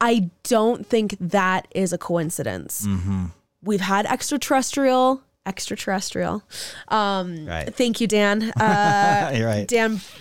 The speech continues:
Speaker 1: Bursch.
Speaker 2: Yeah.
Speaker 1: Um, <clears throat> had extraterrestrials who have said, "Hey, here's, here's how we," but it's like, the thing that's infuriating to me is rather than helping humanity,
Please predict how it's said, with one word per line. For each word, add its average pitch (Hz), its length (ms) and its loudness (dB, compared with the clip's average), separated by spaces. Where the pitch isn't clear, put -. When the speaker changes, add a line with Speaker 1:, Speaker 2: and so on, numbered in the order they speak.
Speaker 1:
Bursch. 214 500 0
Speaker 2:
Yeah. 113 260 0
Speaker 1:
Um, 233 360 2
<clears throat> - 400 -18
had 254 280 2
extraterrestrials 214 1000 2
who 226 120 4
have 208 100 4
said, 208 200 2
"Hey, 208 340 2
here's, 220 460 0
here's 220 240 0
how 202 160 0
we," 190 320 2
but 302 100 4
it's 311 140 2
like, 311 200 0
the 262 80 2
thing 277 180 4
that's 302 160 2
infuriating 220 840 2
to - 140 -6
me 110 340 -4
is 202 200 2
rather 240 540 4
than 185 680 2
helping 294 600 0
humanity, 156 920 -4